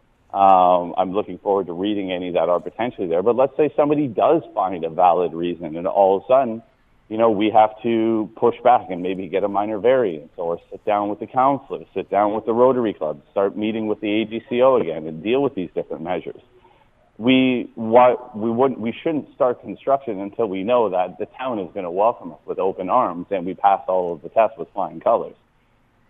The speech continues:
So you're sitting here kind of stuck,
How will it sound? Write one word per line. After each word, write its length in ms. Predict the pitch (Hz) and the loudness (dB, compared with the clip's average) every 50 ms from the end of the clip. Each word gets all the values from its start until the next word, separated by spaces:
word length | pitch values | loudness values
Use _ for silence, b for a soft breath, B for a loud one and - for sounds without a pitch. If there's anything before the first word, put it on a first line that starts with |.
| _ - | _ -2
So 340 | 127 113 101 98 - - - - - _ _ _ _ _ _ _ | 2 4 4 4 2 -2 -12 -20 -20 _ _ _ _ _ _ _
you're 120 | - 110 104 - | -12 -8 -2 0
sitting 200 | 131 127 123 120 | 2 2 2 2
here 140 | 117 117 110 | 0 0 0
kind 220 | - 110 107 98 | 2 0 0 0
of 60 | 92 - | -2 -2
stuck, 460 | - 143 139 117 98 87 - - - | 4 6 6 6 6 4 0 -4 -18